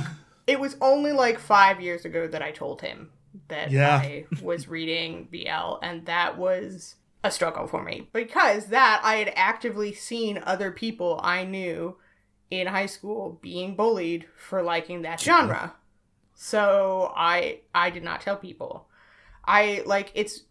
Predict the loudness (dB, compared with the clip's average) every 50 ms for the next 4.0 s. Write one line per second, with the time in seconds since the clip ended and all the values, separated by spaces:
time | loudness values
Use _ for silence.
0 | _ -20 -20 -20 -20 -8 -4 -2 -2 0 0 0 2 2 2 0 0 -2 -4 -6
1 | -6 -4 -6 -6 -4 -6 -8 -6 -2 0 0 2 6 6 6 6 6 4 2 2
2 | 2 2 0 -2 -6 -8 -4 -2 -4 -2 -2 -4 -6 -6 -6 -8 -6 -4 -4 -4
3 | -4 -4 -4 -4 -6 -4 -4 -2 -2 -2 -4 -4 -2 -2 0 0 0 -2 -4